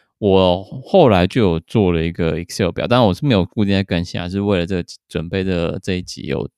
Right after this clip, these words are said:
把它整个 download 下来看一下里面到底有哪些人，就发现说里面其实有很多不可思议的人在这个清单之中。现在这个清单我大概是两三个月之前整理的吧，已经有大概五六十个人在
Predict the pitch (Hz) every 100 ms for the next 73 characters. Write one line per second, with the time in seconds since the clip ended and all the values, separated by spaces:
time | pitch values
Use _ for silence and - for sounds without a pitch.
0 | _ - 78 82 80 - 76 - 82 85
1 | 87 82 87 73 - 113 82 87 85 -
2 | 82 87 90 87 65 69 92 - - _
3 | _ _ - 220 208 202 208 117 147 135
4 | 120 - 127 90 85 82 104 101 135 -
5 | 85 80 - 85 92 95 - - - -
6 | 92 90 - 92 90 - 85 - - _
7 | _ _ - 98 92 90 82 87 82 -
8 | 87 92 175 190 202 - - 135 139 131
9 | 135 98 113 131 131 135 117 98 85 -
10 | 110 104 101 104 98 85 87 87 87 67
11 | 78 65 - _ _ _ - 95 - 165
12 | 196 190 101 90 135 139 123 87 90 117
13 | 98 - - 82 85 80 85 92 90 85
14 | 85